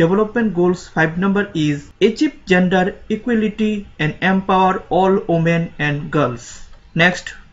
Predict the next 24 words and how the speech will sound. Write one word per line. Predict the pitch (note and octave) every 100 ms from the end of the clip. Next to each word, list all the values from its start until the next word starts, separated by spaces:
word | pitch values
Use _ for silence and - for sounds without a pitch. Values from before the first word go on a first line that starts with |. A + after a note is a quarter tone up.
| - - - -
national. | D#3+ E3 G3+ A3+ C#4 - -
The | F#3+
Ministry | F3 A3+ D4 - D#4
of | D#4+
Electronics | C4+ C4 - D4+ A#3+ B3 -
and | F3 F3 G3
Information | A#3+ A#3+ C#4 A#3+ A3 G#3
Technology | A3+ A3+ A#3+ G#3 E3 D#3+ D#3+ - -
has | D#3 D3 -
announced | F#3 G#3+ B3+ A3+ -
that | D#3 D#3 - - - -
Government | D3 D#3 D#3 G#3+ G#3+
of | E3 -
India | F3 D#3+ D#3+ D#3 E3+ E3
bans | E3 D3+ D3 - - -
fifty-nine | - A3+ - C4+ B3+ B3+ A#3+
Chinese | E3+ E3+ F#3+ -
apps | D#3 D#3+ -
which | - C4+ C4
are | F3 G3+ - - -
prejudicial | C#4 C#4+ A3+ C4+ A3+ A#3+ - F3+ D3+ A#3 - - - - -
to | A#3 A3 G#3+
sovereignty | - G3+ A3+ B3+ B3 A#3+ B3 -
and | F3 E3+